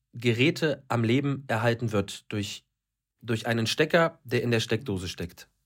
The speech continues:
ähm, du kriegst gelernt, in Notfallsituationen zu wissen, wo sind deine mobilen Sauerstoffgeräte, ähm, zu wissen, wie verhalte ich mich im Notfall, wenn es zum Beispiel einen Stromausfall gibt.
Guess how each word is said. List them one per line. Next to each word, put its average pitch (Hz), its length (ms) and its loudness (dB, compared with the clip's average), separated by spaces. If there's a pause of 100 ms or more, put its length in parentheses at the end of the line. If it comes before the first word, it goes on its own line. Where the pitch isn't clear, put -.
ähm, 113 420 2 (460)
du 120 80 -2
kriegst - 320 -2
gelernt, 147 560 4 (1000)
in 127 160 4
Notfallsituationen 147 1500 4 (300)
zu 120 200 -4
wissen, 143 400 0
wo 131 120 4
sind 135 160 0
deine 123 180 6
mobilen 127 400 4
Sauerstoffgeräte, 90 960 -4
ähm, 92 400 -6 (720)
zu 131 160 0
wissen, 147 320 2
wie 151 100 -4
verhalte 147 320 6
ich 147 60 -6
mich 143 160 -2
im 139 80 4
Notfall, 120 560 4 (320)
wenn 131 260 4
es 123 160 0
zum 127 100 0
Beispiel 123 300 2
einen 113 140 -2
Stromausfall 123 500 2
gibt. 123 320 2